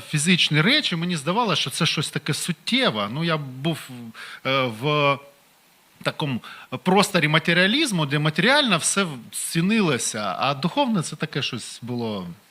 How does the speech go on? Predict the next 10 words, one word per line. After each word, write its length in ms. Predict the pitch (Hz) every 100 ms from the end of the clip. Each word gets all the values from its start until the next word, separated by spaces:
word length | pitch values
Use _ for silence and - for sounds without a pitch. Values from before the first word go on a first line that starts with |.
| _ _ _ _ - - - - -
напівпридумане, 920 | 160 165 147 170 170 151 117 101 95
скажімо 480 | - 107 95 98 95
так. 280 | 92 82 - - - - - - - - -
От. 540 | - 131 151 131 - - _ _ _ _ _ _ 143
Але 240 | 175 233
давайте, 560 | 170 170 226 226 226 180
ну, 280 | 170 165
я 100 | 143
скільки 360 | 160 - 196 180
людей 380 | 156 151 156